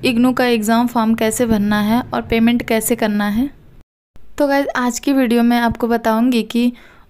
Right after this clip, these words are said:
उस payment का status कैसे check कर सकते हैं।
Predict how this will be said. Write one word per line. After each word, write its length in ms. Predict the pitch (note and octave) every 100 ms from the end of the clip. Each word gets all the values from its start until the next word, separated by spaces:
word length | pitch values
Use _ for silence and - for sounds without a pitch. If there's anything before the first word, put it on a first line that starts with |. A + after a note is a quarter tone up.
| -
उस 160 | C4+ -
payment 440 | C4 A#3+ A#3+ B3
का 200 | A#3+ A#3
status 440 | A#3 - A#3+ A#3+ A#3+
कैसे 300 | A#3+ A3+ B3+
check 220 | B3 A#3
कर 80 | A3+
सकते 340 | A3 A3 A3 A3
हैं। 220 | G#3+ C4+